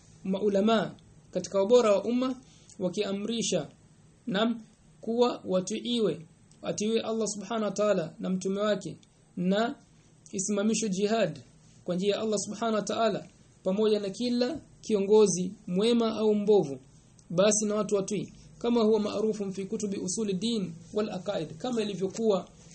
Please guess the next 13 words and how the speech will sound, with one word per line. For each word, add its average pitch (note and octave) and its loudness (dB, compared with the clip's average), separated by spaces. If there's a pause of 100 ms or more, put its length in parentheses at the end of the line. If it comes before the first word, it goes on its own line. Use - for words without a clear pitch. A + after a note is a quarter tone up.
(120)
jambo G#3 0
maarufu G3 -2
katika F#3+ -4 (320)
vitabu F#3+ 0
vya F#3 -2
usulu G3 -4
din F#3+ -4 (120)
na G3 -2 (260)
aqida, F#3+ 0 (420)
zielezea A3 4 (140)
msimamo G3 0
huo G3+ 0 (120)
sahih G#3 -2